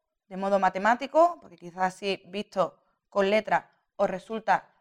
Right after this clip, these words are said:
más complicado. ¿Qué quiere decir? ¿Cómo calcularemos raíces enésimas? Bueno, pues dicha definición dice que la raíz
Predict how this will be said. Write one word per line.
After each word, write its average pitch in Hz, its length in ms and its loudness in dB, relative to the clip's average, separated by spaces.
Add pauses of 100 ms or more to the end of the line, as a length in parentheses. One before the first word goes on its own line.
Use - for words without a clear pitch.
(100)
más 214 200 0
complicado. 202 760 0
¿Qué 277 120 -10
quiere 294 180 2
decir? 262 380 2
¿Cómo 302 240 0
calcularemos 247 600 0
raíces 226 560 -2 (180)
enésimas? 160 920 -6 (840)
Bueno, 190 320 -2 (760)
pues 170 320 -16 (140)
dicha 208 280 -4
definición 220 540 -6
dice 156 300 -16
que 180 320 -4 (320)
la 214 200 4
raíz 233 360 4